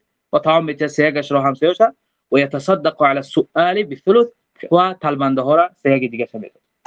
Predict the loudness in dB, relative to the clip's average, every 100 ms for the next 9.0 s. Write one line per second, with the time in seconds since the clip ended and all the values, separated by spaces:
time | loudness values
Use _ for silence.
0 | -20 _ _ _ _ _ _ _ _ _
1 | _ _ -20 -18 -20 -12 0 2 2 0
2 | -2 0 0 0 0 0 0 0 -2 -2
3 | 0 0 0 0 -2 -2 -2 0 2 2
4 | 0 -2 0 -2 -4 -4 0 0 -4 -6
5 | -4 -4 -6 _ 2 2 0 -4 -8 -4
6 | -4 -2 -4 -2 0 -2 2 4 4 2
7 | 0 0 0 -4 -2 0 0 -2 -8 _
8 | _ -4 -4 -6 -12 -14 -6 -6 -4 -6